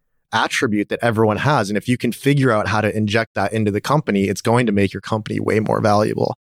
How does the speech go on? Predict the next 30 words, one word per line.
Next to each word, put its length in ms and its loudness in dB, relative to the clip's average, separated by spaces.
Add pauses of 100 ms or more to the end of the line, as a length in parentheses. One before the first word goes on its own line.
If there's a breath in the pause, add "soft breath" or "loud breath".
(360)
And 60 2
I 80 4
don't 320 2
think 140 0
it's 140 0
something 360 0
that 100 -2
people 400 2
have 220 0
the 80 -6
choice 300 0
to. 140 -4
I've 140 2
been 160 2
running 260 2
away 220 0
from 180 -6
this. 300 -6 (460)
I 60 0
don't 340 2
wanna 200 2
be 140 -8
famous. 640 -6
I 140 -2 (100)
actively 600 2
do 140 0
not 220 2
wanna 160 0
be 140 -4
famous. 500 0